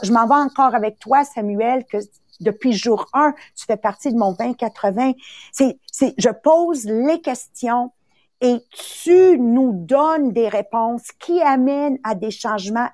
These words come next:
incroyables. Mais rappelle-toi, ton cerveau, il est propre, que j'appelle. Sylvain Lalonde, un moment donné, il avait dit, des fois, la problématique, c'est que dans mon cerveau,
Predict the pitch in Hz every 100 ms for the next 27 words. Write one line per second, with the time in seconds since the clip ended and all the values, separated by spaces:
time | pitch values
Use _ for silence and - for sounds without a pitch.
0 | - 269 - 226 196 214 196 165 160 190
1 | - 220 _ 254 285 196 _ _ _ -
2 | 190 - 196 175 214 262 262 _ _ _
3 | _ _ _ 175 180 175 - 233 202 _
4 | 180 160 160 180 156 - 165 185 196 180
5 | 202 196 175 160 180 202 165 160 151 208
6 | 208 - _ 175 208 226 220 196 180 175
7 | 170 - - - 185 175 165 208 233 226
8 | 220 - 175 165 247 240